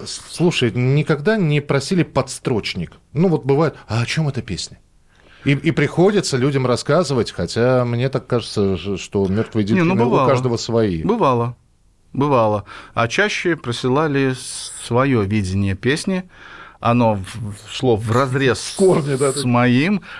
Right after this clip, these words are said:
Speaker 2: но мне очень нравилось. Я понимаю, что у людей с асоци-, с ассоциациями всё в полном порядке.
Speaker 1: А ты же и пишешь на ассоциациях.
Speaker 2: Конечно,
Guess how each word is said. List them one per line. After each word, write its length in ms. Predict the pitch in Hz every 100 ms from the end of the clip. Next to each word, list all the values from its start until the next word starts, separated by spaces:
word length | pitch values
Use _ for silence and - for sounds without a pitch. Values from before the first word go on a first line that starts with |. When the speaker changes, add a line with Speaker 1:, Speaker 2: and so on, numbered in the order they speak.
| -
Speaker 2:
но 160 | 120 131
мне 160 | 151
очень 260 | 160 113 104
нравилось. 500 | 98 92 87 87 -
Я 180 | 107 107
понимаю, 540 | 113 113 117 156 180
что 160 | - 120
у 60 |
людей 300 | 123 117 135
с 80 | 123
асоци-, 420 | 117 113 - 123
с 160 | - -
ассоциациями 920 | 135 143 - 139 180 247 170 139 123
всё 340 | 113 127 143 151
в 60 |
полном 340 | - 139 135 123
порядке. 440 | 127 113 95 -
Speaker 1:
А 80 | 98
ты 120 | 131
же 120 | 123
и 20 | 143
пишешь 340 | 160 - -
на 140 | 98
ассоциациях. 640 | 90 - - 90 78 - -
Speaker 2:
Конечно, 540 | 131 151 98 117 117